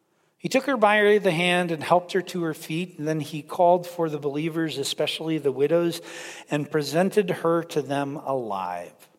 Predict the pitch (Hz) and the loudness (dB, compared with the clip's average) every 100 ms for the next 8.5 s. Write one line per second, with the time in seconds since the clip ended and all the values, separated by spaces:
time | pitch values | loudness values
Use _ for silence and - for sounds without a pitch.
0 | _ _ _ _ _ _ _ _ _ _ | _ _ _ _ _ _ _ _ _ _
1 | _ _ _ _ - - 135 160 143 139 | _ _ _ _ -12 -10 -6 -4 -2 0
2 | 139 123 113 127 120 110 113 107 110 127 | 0 -2 -4 -6 -6 -4 -4 -2 -2 0
3 | 120 113 107 110 143 135 104 98 110 110 | 0 -2 -6 0 0 0 -2 -6 -8 -10
4 | 110 110 104 110 110 104 101 107 101 104 | -8 -8 -10 -12 -12 -8 -8 -6 -6 -8
5 | 104 117 131 123 95 - - - - _ | -8 -8 -6 -4 -6 -12 -20 -20 -20 _
6 | - 131 131 - - 120 113 110 - 104 | -14 -8 -6 -6 -4 -2 -2 -6 -14 -12
7 | 98 107 107 113 104 - 98 - 117 113 | -4 -4 -2 -6 -10 -12 -14 -10 -10 -12
8 | - 101 98 95 98 | -10 -10 -8 -10 -16